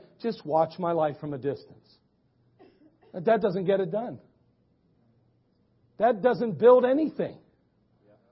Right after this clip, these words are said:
If anything, it probably confuses people. They see it, but they don't understand it. They don't get it. It's important that we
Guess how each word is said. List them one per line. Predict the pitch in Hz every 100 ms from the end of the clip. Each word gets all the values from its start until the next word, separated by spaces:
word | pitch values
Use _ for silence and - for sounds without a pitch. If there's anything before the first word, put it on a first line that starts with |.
| _ _ _ _ _ -
If | 220 226
anything, | 302 277 240 233
it | 220
probably | 247 262 262
confuses | 254 220 - 330 247 185 143
people. | - 143 - - - _ _ _ - 95 _ _ _ _ _ _ _ _ _
They | 208 220
see | - 311 339
it, | 240
but | 220
they | 233
don't | 247 247
understand | 240 220 - 285 294 214 139
it. | - - _ _ _ _ _ _ _ _ _ _ -
They |
don't | 330 240 151
get | 220 208
it. | 127 - - _ _ _ _ _ _ _ _ _ _ _ _ _ _ _ _ _ _ _ _ _ _ _ _ _ _ _ _ _ _ _ _ _ _ _ _ _ -
It's | 202 202
important | 220 202 - 269 254 202 190
that | 185 160
we | 202 233 233